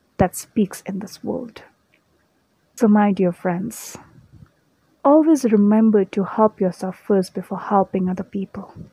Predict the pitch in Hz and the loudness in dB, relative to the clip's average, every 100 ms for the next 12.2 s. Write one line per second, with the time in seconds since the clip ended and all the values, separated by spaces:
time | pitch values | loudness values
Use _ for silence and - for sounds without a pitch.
0 | _ _ _ _ - - - - - - | _ _ _ _ -20 -20 -18 -18 -2 4
1 | 339 359 285 269 277 262 285 - 254 214 | 6 6 4 4 4 4 2 0 2 4
2 | 214 302 - - 226 214 214 - 220 196 | 6 6 4 0 2 2 -2 -4 -4 -4
3 | 190 - _ _ - 220 - - - 311 | -6 -18 _ _ -2 -2 -2 -16 -2 2
4 | 302 - 233 202 - 220 190 - 220 226 | 2 2 0 0 0 0 0 2 2 4
5 | 202 214 - 226 214 - 254 240 - 196 | 4 0 2 0 0 0 0 0 -2 -2
6 | 196 180 180 202 175 185 185 156 - _ | -2 -6 -6 -8 -10 -12 -14 -16 -20 _
7 | _ _ _ - - - - - - 285 | _ _ _ -20 -20 -20 -18 -18 0 4
8 | 302 311 247 226 226 247 240 226 - - | 6 4 4 4 6 6 6 2 -2 -14
9 | 190 294 339 240 196 269 320 - 220 226 | 2 4 6 4 2 2 0 0 0 2
10 | 254 339 285 - - 262 247 196 247 277 | 2 4 2 0 -2 0 2 2 2 2
11 | 262 233 214 202 254 381 247 - 190 180 | 2 2 0 2 4 4 2 0 0 0
12 | 180 | -4